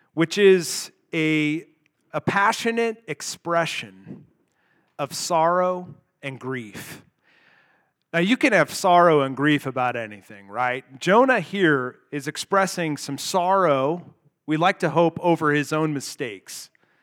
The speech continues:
his own failure, his own disobedience, his own rebellion. But he also is experiencing, we know, sorrow, what we learned last week from Thomas, over evil that he sees going on against his people in Nineveh.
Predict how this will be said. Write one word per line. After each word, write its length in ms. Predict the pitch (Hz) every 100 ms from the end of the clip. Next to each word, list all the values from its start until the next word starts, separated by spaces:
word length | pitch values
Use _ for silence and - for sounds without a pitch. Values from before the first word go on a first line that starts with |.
| _ _
his 180 | 135
own 180 | 165 151
failure, 680 | - 165 156 143 110 92 85 _ _
his 180 | 135
own 160 | 151 156
disobedience, 1080 | 143 - 143 123 151 127 160 160 110 95 -
his 160 | 131
own 140 | 151 143
rebellion. 580 | 123 135 131 120 95 92 _ _ _ _ _ _ _ _ _ _ _ _ _
But 80 | 165
he 80 | 190
also 580 | 240 - 214 175 160 -
is 220 | 170 151
experiencing, 720 | 160 - 180 175 165 170 147
we 100 | 151
know, 220 | 151 151
sorrow, 720 | 147 - 160 156 151 139 135 120
what 220 | 123 160 156
we 80 |
learned 280 | 143 147 151
last 360 | 147 151 143 147
week 160 | 143
from 120 | - 139
Thomas, 560 | 175 208 202 139 -
over 500 | 147 143 147 143 120 _ _ _ _ _
evil 300 | 175 208 214
that 180 | 165 143
he 120 | 139
sees 420 | 127 - 170 165 131
going 340 | 147 143 139
on 300 | 147 151 147
against 420 | 131 143 143 -
his 200 | 135 -
people 480 | - 165 180 135 123
in 120 | 120
Nineveh. 640 | 131 196 143 98 90 82